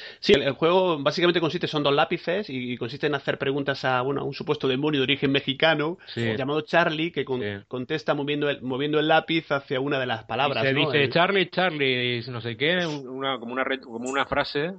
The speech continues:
Speaker 2: para empezar la, entre comillas, sesión. Pero
Speaker 1: Sí.
Speaker 2: dicen, dicen que el, lo que es las, los lápices se mueven por el, algo físico normal.
Speaker 1: Es que aunque no preguntes, se mueven.
Speaker 2: Ya,
Speaker 1: Ese es el
Speaker 2: te-,
Speaker 1: tema,
Speaker 2: por eso
Speaker 1: porque
Speaker 2: te digo
Speaker 1: por,
Speaker 2: que a
Speaker 1: con la
Speaker 2: lo mejor no tiene nada
Speaker 1: respiración
Speaker 2: que ver.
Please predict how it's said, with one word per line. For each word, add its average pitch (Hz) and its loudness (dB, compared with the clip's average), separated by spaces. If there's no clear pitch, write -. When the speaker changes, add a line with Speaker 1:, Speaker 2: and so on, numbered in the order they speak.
Speaker 2:
para 104 -6
empezar 104 -6
la, 117 0
entre 113 -6
comillas, 117 -4
sesión. 147 -4
Pero 120 -2
Speaker 1:
Sí. 131 6
Speaker 2:
dicen, 170 2
dicen 147 0
que 147 4
el, 131 0
lo 117 -2
que 123 -2
es 120 -2
las, 135 0
los 127 -2
lápices 135 -6
se - -4
mueven 123 0
por 131 0
el, 107 -4
algo 117 -2
físico 139 2
normal. 110 0
Speaker 1:
Es 143 -6
que - 0
aunque 160 2
no 165 4
preguntes, 175 2
se 156 0
mueven. 131 2
Speaker 2:
Ya, 110 -2
Speaker 1:
Ese 131 -4
es 139 -2
el - 0
Speaker 2:
te-, 131 2
Speaker 1:
tema, 131 0
Speaker 2:
por 117 0
eso 120 2
Speaker 1:
porque 127 0
Speaker 2:
te - -
digo 135 6
Speaker 1:
por, 110 0
Speaker 2:
que 110 0
a 107 2
Speaker 1:
con 143 0
la 139 2
Speaker 2:
lo 139 2
mejor 135 2
no 120 -2
tiene 143 6
nada 190 8
Speaker 1:
respiración 220 6
Speaker 2:
que 233 0
ver. 127 2